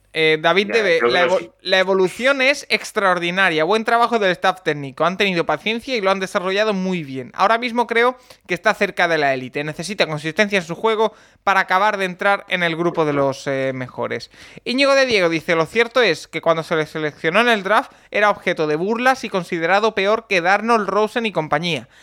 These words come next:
Speaker 1: Gran trabajo de los, eh, Bills". Ezequiel Rodríguez
Speaker 2: Bueno,
Speaker 1: dice
Speaker 2: era considerado y era peor. O sea, las cosas como son. Eh, por ejemplo, que si ahora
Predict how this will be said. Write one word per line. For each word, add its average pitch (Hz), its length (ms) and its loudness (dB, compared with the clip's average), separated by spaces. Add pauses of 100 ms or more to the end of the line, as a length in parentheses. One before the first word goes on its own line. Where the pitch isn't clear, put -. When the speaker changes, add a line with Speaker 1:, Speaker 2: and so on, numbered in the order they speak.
(140)
Speaker 1:
Gran 202 260 0
trabajo 180 340 0
de 147 80 -2
los, 143 300 -8
eh, 131 240 -8
Bills". 117 340 -16 (300)
Ezequiel 202 400 0
Rodríguez 247 400 0
Speaker 2:
Bueno, 247 140 4
Speaker 1:
dice 180 340 -2 (260)
Speaker 2:
era 127 160 2
considerado 139 680 2
y 113 140 0
era 117 200 2
peor. 120 400 0
O - 20 -20
sea, 117 200 0
las 107 140 -2
cosas 139 200 -2
como 139 200 -4
son. 143 280 -6
Eh, 104 400 -6 (360)
por - 0 -
ejemplo, 139 280 -2
que 107 480 -2 (220)
si 107 360 -2
ahora 123 200 0